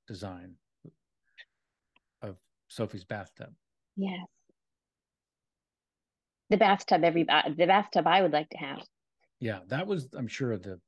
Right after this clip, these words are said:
Speaker 1: mandate given to the genius Bill Groom and his team of geniuses. Yeah, we pull back, I think, the end of the scene with the, the two dogs sitting there and three members of her staff,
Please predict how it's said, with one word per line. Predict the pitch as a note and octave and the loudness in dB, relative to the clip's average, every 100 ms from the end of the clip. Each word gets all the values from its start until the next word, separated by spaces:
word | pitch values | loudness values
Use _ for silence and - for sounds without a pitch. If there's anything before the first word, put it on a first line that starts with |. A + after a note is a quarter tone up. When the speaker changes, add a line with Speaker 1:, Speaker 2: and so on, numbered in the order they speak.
| _ _ _ _ _ _ _ _ _ | _ _ _ _ _ _ _ _ _
Speaker 1:
mandate | A#2 G#2+ G2+ F#2+ - _ _ _ _ _ _ _ _ _ _ _ _ _ _ | -8 -6 -8 -12 -18 _ _ _ _ _ _ _ _ _ _ _ _ _ _
given | G#2+ A#2 G2+ G2 E2+ _ _ _ _ _ _ - | -6 -4 -4 -8 -12 _ _ _ _ _ _ -20
to | G2+ | -18
the | G#2 | -16
genius | F#2+ A2 G#2 G2+ | -12 -10 -10 -12
Bill | - G#2+ | -12 -12
Groom | F#2+ G#2+ G2+ | -10 -10 -10
and | F#2+ | -12
his | F#2+ | -16
team | - A2+ G2+ F#2+ - _ _ _ _ _ _ _ _ _ _ _ _ _ _ _ _ _ - | -16 -14 -12 -14 -20 _ _ _ _ _ _ _ _ _ _ _ _ _ _ _ _ _ -16
of | G2 | -12
geniuses. | A2 G2 F#2+ - G2 - _ _ _ _ _ _ _ _ _ _ _ _ _ - | -10 -10 -12 -16 -18 -20 _ _ _ _ _ _ _ _ _ _ _ _ _ -4
Yeah, | C3+ | -2
we | A#2+ B2+ | 0 -2
pull | - D3+ | 0 0
back, | C#3 C3 - - | 2 0 -2 -12
I | - | -10
think, | C3+ | -8
the | A#2 | -4
end | A#2 A#2 | -2 -2
of | |
the | G#2 | -4
scene | - G#2+ G2+ | -6 -6 -6
with | F#2+ | -8
the, | A#2 | -8
the | G2 | -10
two | G2+ B2+ | -8 -8
dogs | A2 - A2 G#2 - | -6 -4 -4 -4 -8
sitting | A2+ G#2 | -10 -8
there | G2+ G#2 | -8 -8
and | G#2 G2 | -10 -12
three | - A2 G#2+ G#2+ - _ | -12 -8 -6 -8 -14 _
members | A2 G#2 G2+ G2+ | -10 -8 -10 -12
of | F#2 | -16
her | F#2 | -18
staff, | - G2+ G2+ F#2+ | -16 -14 -14 -16